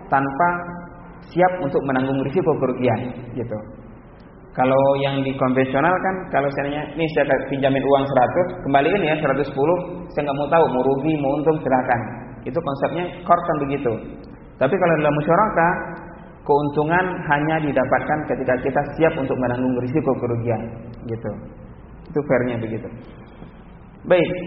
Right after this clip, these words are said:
jadi nisbah dibagikan secara pro-, secara tergantung kesepakatan tadi. Ada yang proporsional, ada yang tergantung kesepakatan. Dari mana? Dari seluruh keuntungan yang ada. Jadi tidak boleh ditentukan di awal. Seperti tadi, saya minta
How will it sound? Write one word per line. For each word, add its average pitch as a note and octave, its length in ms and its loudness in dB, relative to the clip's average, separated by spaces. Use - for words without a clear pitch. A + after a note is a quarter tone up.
jadi F3+ 80 6
nisbah G#3 520 4
dibagikan D3+ 560 4
secara D#3 240 2
pro-, C#3 240 2
secara C#3+ 280 4
tergantung D3+ 400 2
kesepakatan D3 480 4
tadi. B2 320 0
Ada B2 160 0
yang B2 160 -2
proporsional, B2 560 0
ada B2+ 160 2
yang C3 160 0
tergantung B2 320 -2
kesepakatan. A2+ 480 -4
Dari D#3 240 6
mana? G#3 240 2
Dari E3+ 180 4
seluruh F3+ 240 0
keuntungan E3 480 0
yang D#3+ 240 0
ada. A#2+ 120 4
Jadi E3+ 140 6
tidak D#3+ 340 4
boleh F#3 240 6
ditentukan F3 480 4
di E3 140 4
awal. D#3+ 340 8
Seperti B2 240 -2
tadi, C#3+ 200 4
saya F3 160 2
minta D#3+ 200 2